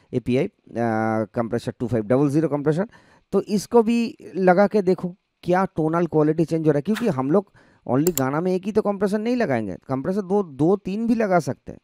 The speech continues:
कोई दिक्कत नहीं है उसमें, मगर सही तरीके से,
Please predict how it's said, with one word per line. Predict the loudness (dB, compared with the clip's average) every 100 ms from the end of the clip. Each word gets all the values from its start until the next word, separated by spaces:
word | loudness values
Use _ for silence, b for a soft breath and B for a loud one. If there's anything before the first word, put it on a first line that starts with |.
| -2
कोई | 0
दिक्कत | 0 -2 -2
नहीं | 0 0
है |
उसमें, | 0 0 -8 -16 b b b b
मगर | -2 0 -2 -6 _
सही | -20 0 2 2
तरीके | 0 -4 -2 -4
से, | -4